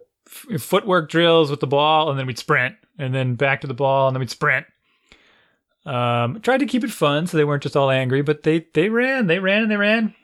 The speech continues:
And then when we scrimmaged, I was just like, "You four over there, you four over there, go."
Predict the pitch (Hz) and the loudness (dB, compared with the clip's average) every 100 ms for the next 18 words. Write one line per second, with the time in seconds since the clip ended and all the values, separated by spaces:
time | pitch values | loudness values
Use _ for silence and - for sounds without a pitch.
0 | _ - 151 151 156 151 - 170 165 131 | _ -6 0 2 2 0 0 0 0 2
1 | 143 131 131 147 135 139 160 180 180 175 | 0 0 0 0 0 0 0 4 4 4
2 | 175 170 165 160 165 156 147 143 123 | 4 4 2 2 2 4 2 2 2